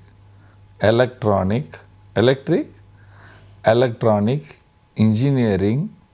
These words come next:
மிஷினரிஸ் எல்லாமே சனி பகவானின். Computer, even we can say computer and software also interconnected with Saturn. Saturn and Mars.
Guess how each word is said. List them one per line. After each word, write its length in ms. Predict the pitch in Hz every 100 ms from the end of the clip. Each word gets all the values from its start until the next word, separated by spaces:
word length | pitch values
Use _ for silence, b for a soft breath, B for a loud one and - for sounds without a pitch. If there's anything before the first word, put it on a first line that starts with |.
| _ _ 101 113
மிஷினரிஸ் 840 | 127 - 151 147 104 117 143 - - - _ -
எல்லாமே 680 | 95 104 113 120 117 120 151
சனி 380 | 151 113 117 123
பகவானின். 760 | 98 95 95 92 101 175 - - _ b b b b b -
Computer, 440 | 185 202 233 208 175 165
even 180 | 165 143
we 80 | 139
can 60 | 143
say 240 | 127 139 139
computer 500 | 147 147 165 156 151
and 120 | 113 - 147
software 500 | 147 151 - 120 117
also 240 | 120 117 135 113
interconnected 720 | 104 123 113 110 123 - 110 95
with 100 | 98 - -
Saturn. 400 | 78 - - - _ _ _ _ b b b b _ -
Saturn 400 | 139 139 156 151
and 160 | 208 311 170 -
Mars. 280 | 87 -